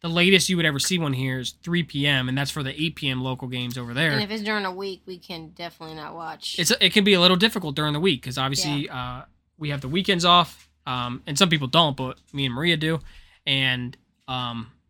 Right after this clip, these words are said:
Speaker 1: so it makes it nice that we, we're able to see the Saturday and Sunday games. That's, that's nice.
Speaker 2: Yeah.
Speaker 1: And that, 'cause that is a majority of the Premier League games.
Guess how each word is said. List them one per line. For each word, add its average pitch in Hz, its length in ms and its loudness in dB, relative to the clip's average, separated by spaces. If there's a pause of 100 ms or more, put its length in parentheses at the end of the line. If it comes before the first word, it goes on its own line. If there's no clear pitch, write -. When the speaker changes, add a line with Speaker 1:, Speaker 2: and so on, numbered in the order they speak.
(380)
Speaker 1:
so 226 100 0
it 208 60 4
makes 208 240 6
it 190 40 0
nice 170 280 4
that 175 80 -2
we, 170 240 2
we're 202 140 4
able 220 200 8
to 202 60 6
see 202 160 6
the 170 80 2
Saturday 156 300 4
and 135 80 -4
Sunday 131 200 -4
games. 110 320 -12
That's, 165 220 0
that's 175 220 2
nice. 170 240 4
Speaker 2:
Yeah. - 60 -8
Speaker 1:
And 170 100 2
that, 185 120 4
'cause 180 120 0
that 196 120 6
is 208 140 6
a 202 40 4
majority 160 680 0
of 165 100 -12
the 180 80 -2
Premier 196 300 0
League 196 140 2
games. 202 320 0